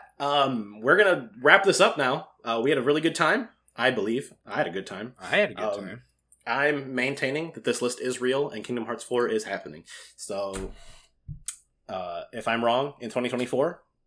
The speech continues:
Speaker 1: you can crucify me. So,
Speaker 2: I will
Speaker 1: with that
Speaker 2: keep
Speaker 1: being
Speaker 2: my
Speaker 1: said
Speaker 2: fingers crossed. He's forgetting. You can follow me
Speaker 1: Oh,
Speaker 2: on Twitter
Speaker 1: you can follow us,
Speaker 2: at Jessica four eleven ninety five,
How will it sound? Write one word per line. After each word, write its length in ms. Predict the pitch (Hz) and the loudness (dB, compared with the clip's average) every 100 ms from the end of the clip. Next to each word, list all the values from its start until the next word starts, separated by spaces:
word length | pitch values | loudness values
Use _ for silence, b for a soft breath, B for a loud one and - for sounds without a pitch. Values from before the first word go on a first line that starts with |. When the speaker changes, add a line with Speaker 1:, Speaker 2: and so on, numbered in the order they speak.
| _ _ _ _ _ 120 | _ _ _ _ _ -8
Speaker 1:
you 180 | 110 | -6
can 140 | 107 120 | -6 -8
crucify 400 | 104 - 95 80 | -8 -8 -10 -10
me. 160 | 80 _ _ _ _ | -14 _ _ _ _
So, 300 | - 98 98 _ _ _ _ _ _ _ _ _ | -12 -12 -12 _ _ _ _ _ _ _ _ _
Speaker 2:
I 200 | 90 98 | -8 -6
will 100 | 123 | -4
Speaker 1:
with 100 | 107 | -2
that 140 | 117 120 | -2 0
Speaker 2:
keep 40 | |
Speaker 1:
being 120 | 139 | 0
Speaker 2:
my 40 | 123 | -2
Speaker 1:
said 140 | 117 | -4
Speaker 2:
fingers 240 | 135 - - | -4 -6 -18
crossed. 640 | 82 - - - - - _ | -20 -20 -20 -20 -20 -20 _
He's 280 | _ 131 117 | _ -12 -10
forgetting. 720 | - 107 - 131 139 98 92 _ | -10 -12 2 4 4 -2 -14 _
You 120 | 107 | -16
can 120 | 113 | -16
follow 280 | - 120 117 | 0 2 2
me 220 | 117 123 | 0 0
Speaker 1:
Oh, 460 | 147 139 135 110 - | 4 6 4 0 -8
Speaker 2:
on 140 | 98 104 | -10 -4
Twitter 280 | - 139 127 | 4 6 6
Speaker 1:
you 60 | |
can 100 | 120 | 2
follow 420 | - 127 120 117 | 0 2 2 2
us, 220 | 95 90 113 | -2 -2 -2
Speaker 2:
at 100 | 117 | 2
Jessica 560 | 135 127 - - 113 | 4 4 2 0 -2
four 180 | - 117 | 0 0
eleven 300 | 113 113 107 | 2 0 -2
ninety 220 | 107 101 | -2 -4
five, 520 | - 123 98 95 98 | 2 4 4 2 -4